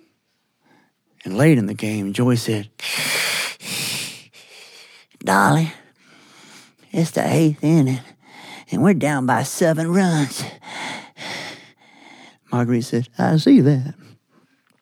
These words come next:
And Joy said, "I'm running out of outs." Marguerite is honest with her friend. "I know.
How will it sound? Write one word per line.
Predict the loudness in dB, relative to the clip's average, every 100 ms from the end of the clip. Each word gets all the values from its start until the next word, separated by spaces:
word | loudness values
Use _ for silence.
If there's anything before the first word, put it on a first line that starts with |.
| _ -6
And | 2
Joy | 6 6
said, | 4 2 0 -2 -12 -20 -20 -20 -20 -20 -20 -4
"I'm | 0 2
running | 4 2 0 2
out | 2 2
of | 0
outs." | 0 2 2 -2 -12 -16 _ _ _ _ _ -20 -20 _ -20 -20 -20 -20 -20 -20 -20 -20 -20 -20 -20 _ _ _ _ _ _ _ -20 -18
Marguerite | -6 0 4 4 6 4 4
is | 2
honest | 2 2 0 -4
with | -4
her | -4
friend. | 0 0 0 2
"I | 2 4
know. | 6 4 2 -4